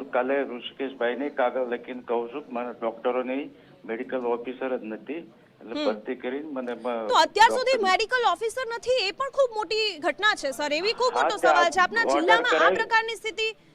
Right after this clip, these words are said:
Speaker 2: કેવી રીતે?
Speaker 1: મેડમ.
Speaker 2: એ હોસ્પિટલમાં સુવિધાઓ મળી રહેશે જ્યારે ઓફિસર નથી?
Speaker 1: મેડમ, ઓ-, ઓર્ડર કરાવી, ઓર્ડર કરાવી, ત્યાં પ-, પાછા હાજર ન થતા ને તરત તરત પાછા, અ, એક કે હાજર નથી થયા.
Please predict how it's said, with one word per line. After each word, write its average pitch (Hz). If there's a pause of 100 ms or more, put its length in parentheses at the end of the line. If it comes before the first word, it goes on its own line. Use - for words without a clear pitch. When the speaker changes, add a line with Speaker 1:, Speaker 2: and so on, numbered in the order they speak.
(240)
Speaker 2:
કેવી 508
રીતે? 453
Speaker 1:
મેડમ. - (100)
Speaker 2:
એ 427
હોસ્પિટલમાં 427
સુવિધાઓ 392
મળી 440
રહેશે 415
જ્યારે 403
ઓફિસર 403
નથી? 403
Speaker 1:
મેડમ, 240 (320)
ઓ-, - (640)
ઓર્ડર 127
કરાવી, 147
ઓર્ડર 151
કરાવી, 151
ત્યાં 151
પ-, 143
પાછા 139
હાજર 135
ન 151
થતા 147
ને 143
તરત 143 (100)
તરત 147
પાછા, 139 (560)
અ, 165
એક 147
કે 160
હાજર 147
નથી 160
થયા. 95